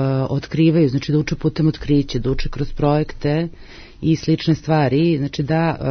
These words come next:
e, što manje bude onog frontalnog, znači nastavnik ispredaje određene sadržaje, to je bilo sa starijim programima, e, gde je akcenat bio na sadržajima.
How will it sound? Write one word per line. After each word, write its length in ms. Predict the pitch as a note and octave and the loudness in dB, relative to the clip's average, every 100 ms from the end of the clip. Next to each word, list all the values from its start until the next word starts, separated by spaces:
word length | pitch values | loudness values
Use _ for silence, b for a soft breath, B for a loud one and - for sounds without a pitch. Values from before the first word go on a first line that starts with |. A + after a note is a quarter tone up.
| C3+ | -2
e, 40 | C3+ | -4
što 240 | - F3+ | 0 4
manje 380 | E3+ E3+ F3 D#3 | 4 6 4 4
bude 200 | D#3+ D#3 | 2 2
onog 220 | D#3 - | 0 0
frontalnog, 500 | D#3+ D#3 D3 F3 D3+ | 0 2 2 2 2
znači 200 | C#3+ C#3+ | 2 0
nastavnik 600 | D3 C#3+ - D3 B2+ - - - - | 0 -2 -2 -2 -4 -16 -18 -20 -16
ispredaje 520 | - - D3 D#3+ F3+ | -12 0 2 2 0
određene 400 | F3+ E3 E3+ E3+ | 0 0 0 0
sadržaje, 480 | E3 D#3+ D#3 C#3 C#3+ | 0 -2 -2 -2 -2
to 100 | D#3 | 0
je 40 | |
bilo 140 | D3 D3+ | 0 -2
sa 60 | |
starijim 400 | - D#3 D#3 D#3 | -2 -2 0 0
programima, 500 | - D3 D3 F#3 F3 - B B B B B - | 0 -4 0 0 0 -2 B B B B B -6
e, 220 | D#3 D3+ | 0 2
gde 100 | D#3 | 4
je 60 | E3 | 2
akcenat 320 | D#3 F3 D3+ | 2 0 2
bio 120 | D#3+ | 2
na 60 | D#3 | 2
sadržajima. 680 | D3 C3+ A#2+ A#2+ B2 - | 0 -2 -4 -4 -4 -6